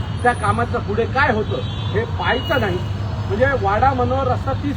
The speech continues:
तीस, बत्तीस किलोमीटरचा आहे, तो जर तुम्ही करू शकणार नसाल तर समृद्धी एक, अ, सहाशे किलोमीटरचा पूर्ण झाला.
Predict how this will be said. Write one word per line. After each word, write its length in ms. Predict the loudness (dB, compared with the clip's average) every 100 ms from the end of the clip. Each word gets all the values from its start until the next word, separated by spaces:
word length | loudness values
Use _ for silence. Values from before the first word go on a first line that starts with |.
| -2
तीस, 320 | -2 -2 -2
बत्तीस 360 | -2 -2 -4 -2
किलोमीटरचा 460 | -2 -2 0 2
आहे, 140 | 2 0 -6 -6 -6 -6 -6 -4 -4 -6 -2
तो 140 | -2
जर 140 | 2 2
तुम्ही 240 | 2 -2
करू 200 | -2 -2
शकणार 320 | -2 -2 -2 -2
नसाल 340 | -2 -2 -2
तर 60 | -4 -4 -4 -4 -4 -4 -2
समृद्धी 340 | -2 -2 0
एक, 280 | -2 -2 -2
अ, 840 | -2 -2 -4 -8 -8 -8 -8 -6 -6
सहाशे 340 | -4 -2 -2
किलोमीटरचा 500 | -4 -2 -2 -2 -2
पूर्ण 200 | 0 0
झाला. 280 | 0 2